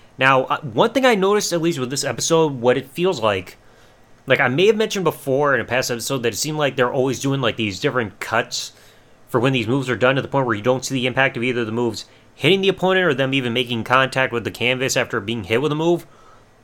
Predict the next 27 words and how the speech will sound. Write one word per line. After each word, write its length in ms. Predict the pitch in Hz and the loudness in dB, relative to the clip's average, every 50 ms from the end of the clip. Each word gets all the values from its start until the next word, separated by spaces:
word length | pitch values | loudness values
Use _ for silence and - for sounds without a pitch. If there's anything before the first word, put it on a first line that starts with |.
| - - | -2 2
But 140 | 147 151 175 | 2 2 2
it 60 | 170 | 2
felt 200 | - 208 208 214 | 2 2 2 2
like 140 | 220 196 - | 2 0 0
they 80 | 202 | 0
were 100 | 190 160 | 0 0
easing 340 | 131 143 175 185 151 170 170 | 0 -2 -4 -2 -2 -2 0
up 140 | 170 165 165 | 0 0 0
on 120 | 151 139 | -2 0
that 120 | 139 135 127 | 0 0 0
with 120 | 127 120 | 0 -2
this 180 | 139 131 135 120 | -4 -4 -4 -4
one. 100 | 110 104 | -4 -4
Like, 160 | 104 101 117 | -2 -2 0
you 60 | 143 | -2
actually 260 | 147 - - 156 143 | -2 -2 -4 -6 -4
saw 300 | 131 - - 156 143 135 | -4 -2 -2 0 0 0
Kaitlyn 320 | 127 143 147 147 139 123 - | 0 -2 -4 -4 -2 -4 -4
spear 320 | - - 165 165 160 143 | -6 -2 -2 0 0 -2
people 260 | - 131 120 113 127 | -4 -6 -6 -4 -4
and 100 | 117 101 | -4 -4
seeing 200 | - - 143 139 | -4 -4 -4 -2
them 140 | 127 110 95 | -2 -2 -2
hit 160 | 123 139 139 | -2 -4 -4
the 40 | 143 | -4
mat 300 | 123 120 135 139 143 139 | -2 0 2 2 2 0
afterwards, 580 | 110 98 - 135 104 98 90 95 92 90 - | -2 -4 -4 -4 -4 -4 -4 -4 -6 -10 -12